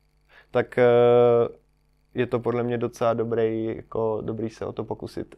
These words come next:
A, ale neříkám, že to je jednoduchý, nebo že prostě, že, jo, fakt třeba dva roky a deset pohovorů, ale, a to není jednoduchý,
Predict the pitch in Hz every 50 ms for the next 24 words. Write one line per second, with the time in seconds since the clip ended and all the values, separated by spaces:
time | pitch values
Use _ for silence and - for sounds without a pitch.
0 | - - 107 104 104 101 101 104 - _ _ _ _ _ _ _ _ _ _ _
1 | - 113 120 131 135 135 147 139 143 139 131 131 123 - 131 127 123 117 110 113
2 | 110 - - 117 113 110 110 107 107 104 104 107 104 107 - - - _ _ 113
3 | 107 110 113 113 _ _ _ 104 104 107 117 - - - 113 117 - - _ -
4 | - 113 107 107 107 113 120 123 117 - - 123 120 117 113 110 110 110 - -
5 | 110 107 _ - 110 113 110 110 110 107 110 110 113 113 - - - 107 104 104
6 | - - - 107 107 104 107 - 120 120 127 127 117 107 107 104 - 101 - -
7 | - -